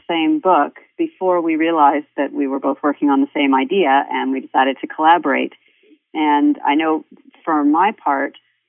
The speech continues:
my interest in this goes back as far as my interest in Bible study. That is, I came to study biblical texts and biblical history out of an interest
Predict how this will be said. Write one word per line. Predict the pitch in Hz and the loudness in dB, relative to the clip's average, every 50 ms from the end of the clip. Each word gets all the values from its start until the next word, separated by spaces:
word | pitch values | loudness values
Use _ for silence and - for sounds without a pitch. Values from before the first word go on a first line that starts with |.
| _ _ _ - | _ _ _ -6
my | 180 165 156 151 | -2 0 0 0
interest | 151 - 165 175 190 185 - 190 160 156 - _ _ - - | 0 -2 -2 -2 -4 -4 -4 -6 -6 -6 -8 _ _ -12 -8
in | 165 160 156 147 147 147 147 147 151 151 - - - 139 - | -4 -2 -2 0 0 2 2 2 2 0 -2 -6 -12 -10 -6
this | 165 147 139 143 151 - _ _ _ _ _ | -4 -2 -2 -2 -4 -6 _ _ _ _ _
goes | - 165 156 156 135 _ _ _ - | -2 -2 -2 -2 -2 _ _ _ 2
back | 151 139 147 - | 2 2 2 0
as | 147 - - | -4 -6 -4
far | 156 143 | -2 -2
as | 139 - | -2 -2
my | 151 147 | -2 -2
interest | 135 139 143 - 147 139 - - | 0 0 -2 -2 -6 -10 -8 -6
in | 139 135 135 131 | -2 -2 0 2
Bible | 143 139 156 170 156 160 156 _ | 4 4 4 2 0 -4 -6 _
study. | - 135 120 131 139 131 | -8 -6 -6 -6 -6 -4
That | 147 143 143 | -2 -2 -2
is, | 143 143 139 139 - _ _ _ _ _ _ - | -2 -2 -4 -6 -10 _ _ _ _ _ _ -4
I | - 139 | -4 -2
came | - - - 165 165 165 165 165 165 | -2 -6 -6 -4 -2 -2 -2 -4 -6
to | - 170 156 _ | -10 -14 -16 _
study | - 160 143 143 143 139 139 143 147 - _ _ _ _ - | -6 -2 -2 0 0 0 0 0 -2 -4 _ _ _ _ -4
biblical | - 180 156 127 147 147 - 160 147 139 139 147 - - - | -2 0 0 0 -2 -6 -4 -6 -4 -4 -4 -6 -6 -2 2
texts | 190 170 170 - - _ _ _ - | 2 2 2 -2 -10 _ _ _ -12
and | - 160 156 151 147 143 143 139 139 131 - | -8 -6 -4 -2 -2 -2 -2 -2 -4 -6 -6
biblical | - 156 131 143 - - 147 151 | -6 -6 -6 -6 -8 -10 -8 -6
history | 196 202 202 - - 185 165 151 143 143 147 - _ _ _ _ _ _ _ | -6 -6 -6 -6 -4 -2 0 0 0 0 -2 -6 _ _ _ _ _ _ _
out | 156 160 165 165 | 2 4 4 2
of | 160 143 | 0 -2
an | 151 151 | -2 -2
interest | 151 151 151 151 - 151 135 139 - | 0 0 0 -2 -2 -4 -6 -6 -8